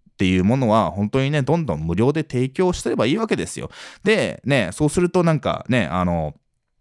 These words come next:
なんか無料で提供しちゃうと、しょ-、有料の商品売れなくなるとかいう人もいるかもしれませんけれども、まあ、さっき言ったようにファンになれば、その体験とかね、そのつながりとか所属してるとか、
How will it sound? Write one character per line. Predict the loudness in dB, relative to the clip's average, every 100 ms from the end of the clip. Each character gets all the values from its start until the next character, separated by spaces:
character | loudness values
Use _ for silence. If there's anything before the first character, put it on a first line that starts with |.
| _ _
な | 0 0
ん |
か | 0 0
無 | 4
料 | 4
で | 2
提 | -2
供 | -2 -2
し | 0
ち |
ゃ | -2
う |
と、 | -2 -4 -4 -18 -20 -18
し | -6 -6
ょ-、 | 0
有 | 2 4
料 | 4
の | 4
商 | 2
品 | 2 0
売 |
れ | 0
な | 2
く | 2
な | 2
る | 0
と |
か | -4 -2
い | 0
う |
人 | 0 0
も |
い | 0
る | -2
か | -2
も |
し | -4
れ | -2
ま | -4
せ | -2 -2
ん | -2
け | -4
れ |
ど | -2
も、 | 0
ま | -2 -4 _
あ、 | 0
さ | 0
っ | 0
き | -4
言 | -4
っ |
た | -2 0
よ | 2
う | 2
に | 2
フ | 2
ァ | 0
ン | 0 2
に | 2
な | 2 2
れ | 0
ば、 | 0 0 -2 -6
そ | -6
の |
体 | -2 0 0
験 | 0 0 0
と | 0 -2
か | 0
ね、 | -2 0
そ | -2
の |
つ | 0 2
な | 4 4
が | 2
り | 2
と | 0 -2
か | 0
所 | -2
属 | 0 0 -2
し | -2
て | 0 0
る | 0
と | -6
か、 | 0 0 0